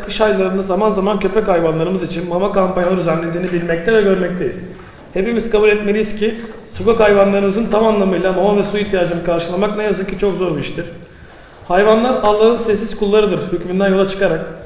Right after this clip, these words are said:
ilçemizde hijyen ve estetik açısından daha iyi bir görüntüye sahip olacağını düşündüğümüz, vatandaşlarımız tarafından da tam anlamıyla katkı sağlanacağına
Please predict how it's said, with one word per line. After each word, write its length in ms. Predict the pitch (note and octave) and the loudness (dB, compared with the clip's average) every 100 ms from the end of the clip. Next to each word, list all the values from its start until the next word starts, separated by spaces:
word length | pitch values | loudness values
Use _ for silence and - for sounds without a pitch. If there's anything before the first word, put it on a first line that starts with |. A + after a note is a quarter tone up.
| - - - - | -20 -20 -20 -12
ilçemizde 640 | F3 E3 G#3 G#3+ G3+ A#3+ B3+ - - - - - - - | -8 0 2 2 2 0 -2 -8 -14 -16 -18 -18 -20 -12
hijyen 380 | E3+ E3 A3 A#3+ | -8 0 0 2
ve 60 | A3 | 2
estetik 320 | G3+ G3+ A#3 | 2 -2 2
açısından 480 | A3 A3 G3 G#3 G3 | 2 2 -2 0 2
daha 220 | F#3+ A3 | 4 4
iyi 140 | A3 | 4
bir 80 | G3+ | 2
görüntüye 400 | G3 F#3+ F#3 G#3 | 2 2 2 0
sahip 340 | F#3+ F3+ G3 G3 | 0 2 2 2
olacağını 380 | F#3+ E3+ F#3 | 0 2 0
düşündüğümüz, 580 | G3 F#3+ D#3+ C#3 D#3+ F#3 | 0 -2 -2 -2 -4 -4
vatandaşlarımız 720 | E3+ F3 F#3 F#3 F3+ G3+ G#3+ | -2 0 0 0 -2 -2 -2
tarafından 460 | G3+ F#3+ F#3+ G3+ G#3 | 0 0 -2 -2 0
da 120 | G3 | 0
tam 160 | G3 G#3 | 0 0
anlamıyla 420 | G3 F3+ F3+ F3+ | 0 0 -2 -2
katkı 260 | E3+ - | -4 -4
sağlanacağına 680 | - G3 F3+ E3 C#3+ C3 C#3+ | -2 0 0 0 -2 -2 -4